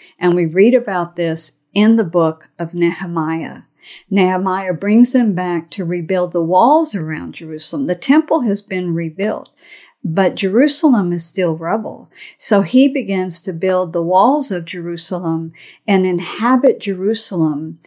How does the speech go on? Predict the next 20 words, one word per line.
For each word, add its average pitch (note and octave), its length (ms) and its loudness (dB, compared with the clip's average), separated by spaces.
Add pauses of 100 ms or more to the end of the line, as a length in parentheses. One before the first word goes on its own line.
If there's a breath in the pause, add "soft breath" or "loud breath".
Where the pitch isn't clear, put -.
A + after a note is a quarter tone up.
(340 loud breath)
again. E3 760 0 (420 soft breath)
Now, G#3 300 2
our A3 280 -4
Old E4 320 4
Testament G3 840 0
begins G#3 520 0
to G3+ 120 -6
come F#3 400 -8
to F3 200 -6
an D#3+ 240 0
end D#3 340 -2
here, - 480 -10 (580 loud breath)
and G3 600 0
the F#3+ 340 -2
exiles G3 540 -2
are F3+ 100 -2
back G3 380 0
in C#4+ 120 6
the A#3+ 100 2
land. E3+ 580 -4